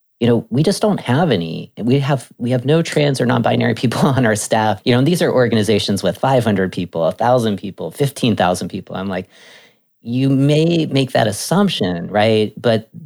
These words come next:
your workplace may not be psychologically safe for trans people to be fully themselves, right? And to share an aspect of themselves that's most precious, because there hasn't been a welcome mat that's been rolled out where,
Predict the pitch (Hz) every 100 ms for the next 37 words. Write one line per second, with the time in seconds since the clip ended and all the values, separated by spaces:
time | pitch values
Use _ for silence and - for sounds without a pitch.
0 | - 123 120 110 135 - 123 - 113 113
1 | 107 98 101 95 92 92 92 87 90 -
2 | 87 - 92 90 90 - 90 87 90 87
3 | - 87 92 90 - 92 90 - 90 87
4 | 85 87 87 80 76 - - - 85 90
5 | - 98 107 98 98 95 92 _ _ -
6 | 110 107 113 104 101 95 92 90 - 87
7 | - 87 85 82 - - 92 95 90 -
8 | 87 - 95 92 - - 123 117 147 147
9 | 131 113 104 92 107 - 101 90 82 80
10 | 80 - - 104 95 92 92 87 82 82
11 | - - 95 92 95